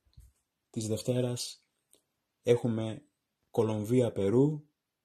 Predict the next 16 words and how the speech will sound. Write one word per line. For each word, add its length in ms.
για 120
τα 120
προκριματικά 800
του 520
Παγκοσμίου 460
Κυπέλου 400
στο 340
Κατάρ 500
του 100
δύο 100
χιλιάδες 300
είκοσι 280
δύο. 420
Άσος. 680
Αυτά 300
λοιπόν. 500